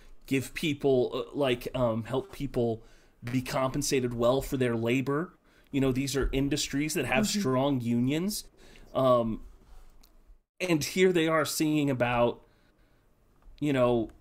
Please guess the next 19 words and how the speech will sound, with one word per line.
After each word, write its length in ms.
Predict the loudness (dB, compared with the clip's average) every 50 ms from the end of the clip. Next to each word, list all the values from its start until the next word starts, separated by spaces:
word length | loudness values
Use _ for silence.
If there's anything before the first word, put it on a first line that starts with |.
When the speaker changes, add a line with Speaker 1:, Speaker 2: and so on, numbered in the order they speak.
| -14 -2
Speaker 1:
basically 600 | 2 2 2 2 0 -2 -2 0 0 -2 0 -2
dehumanizing 760 | -2 -2 -4 -4 -2 -2 -2 0 0 2 0 0 0 -2 -2 -2
a 40 | 0
woman 440 | 0 -2 -2 0 0 0 0 0 -2
to 120 | -2 -4
a 40 | -6
sexual 420 | -4 -6 -6 -6 -4 -4 -2 -2
object 640 | -2 -2 -4 -6 -6 -6 -4 -2 -2 -4 -6 -12 -20 -20 _ _ _ _ -20 -20 _ _ _ _ _ _ _ _ _ _ _ _ _ _ _ _ -6
to 80 | -2
make 260 | 2 2 0 2 0
money. 440 | 0 0 0 0 -2 -4 -8 -8 -12 _ _ _ _ _ _ _ _ _ _ _ _ _ _ _ _ _ _ -6
Speaker 2:
Mm-hmm. 260 | -4 0 0 2 2
Speaker 1:
Um, 720 | 4 4 4 4 4 2 2 0 -2 -2 -6 -6 -8 -12 -14 -18 -20 -20 -20 _ _
you 120 | -2 -2
know, 120 | 0 -2 -2
to 160 | -2 -4 -6
get 560 | -4 0 2 4 4 4 2 -2 -6 -10 -10 -12 _ _ _ _
these 340 | -2 0 0 2 2 -2 -2
things 540 | -2 0 0 2 2 2 0 0 -2 -4